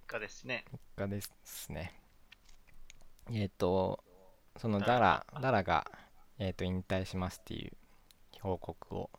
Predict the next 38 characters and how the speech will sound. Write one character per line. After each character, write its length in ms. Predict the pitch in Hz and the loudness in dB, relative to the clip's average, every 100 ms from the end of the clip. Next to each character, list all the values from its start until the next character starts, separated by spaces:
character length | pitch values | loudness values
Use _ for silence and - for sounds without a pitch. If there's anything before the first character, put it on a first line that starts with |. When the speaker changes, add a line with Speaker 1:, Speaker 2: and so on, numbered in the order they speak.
| - | -8
Speaker 2:
Twitter 540 | 90 82 - 82 80 | -6 -6 -2 2 2
で 180 | 82 - - - - - - - - - - - - - - - | 0 -8 -12 -20 -20 -20 -20 -20 -20 -20 -20 -20 -20 -20 -20 -8
し 100 | - | -2
ま 180 | 85 85 | -2 -2
し 140 | - - | -4 -6
た 120 | - - | -6 -8
と。 80 | - - - - - - - - | -18 -20 -20 -20 -20 -20 -18 -10
で、 80 | 113 | -4
そ 100 | - | 0
の 60 | |
内 260 | 104 104 113 | 4 4 4
容 160 | 117 113 | 4 6
が、 240 | 107 101 - - - - - - - - - | 6 4 -2 -20 -20 -20 -20 -20 -20 -20 -6
こ 140 | 92 | 0
う、 20 | |
Speaker 1:
結 80 | 87 | 2
構 40 | |
Speaker 2:
い 60 | 87 | 2
ろ 160 | 85 85 | 0 0
い 40 | |
ろ 200 | 90 85 - - - - - - | -2 -4 -8 -20 -20 -20 -20 -12
盛 160 | - 87 | -2 2
り 80 | 87 | 4
上 60 | |
が 120 | 85 82 | 6 4
っ 40 | |
て 100 | - | 2
る 60 | 80 | 4
Speaker 1:
辛 60 | |
辣 100 | 113 | 4
な。 120 | 123 127 - - - - - - - - - - | 4 -2 -8 -18 -18 -16 -18 -20 -20 -20 -18 -6
Speaker 2:
原 120 | 90 | -2
因 100 | 87 | 0
な 100 | 87 | 0
ん 100 | 85 | -2
だ 100 | 85 | -4
け 120 | - | -6
ど。 280 | 87 - - | -6 -8 -8